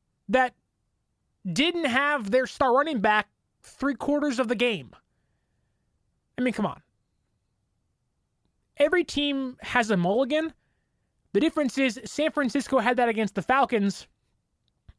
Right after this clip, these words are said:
and then Kansas City, and then said, "Enough's enough. Here's seven wins in a row, and now we're ten and four." And they might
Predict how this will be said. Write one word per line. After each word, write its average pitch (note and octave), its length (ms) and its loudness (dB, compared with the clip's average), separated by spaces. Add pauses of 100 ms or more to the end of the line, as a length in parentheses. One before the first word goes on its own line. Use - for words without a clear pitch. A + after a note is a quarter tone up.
(300)
and A3 140 0
then B3 140 2
Kansas G#3 360 -2
City, F#3 440 -2 (1080)
and G#3 80 -6
then A3 120 0
said, G#3+ 320 2
"Enough's A#3+ 280 2
enough. A3+ 480 0 (280)
Here's D#4 220 0
seven C4 380 0
wins A#3+ 200 2
in G#3 100 0
a F3 60 -2
row, F3 420 2 (480)
and A#3 100 0
now A#3+ 120 4
we're A3 80 2
ten G#3 180 0
and E3+ 160 -2
four." A3+ 400 2 (540)
And B3 100 0
they C#4 80 2
might D#4 360 2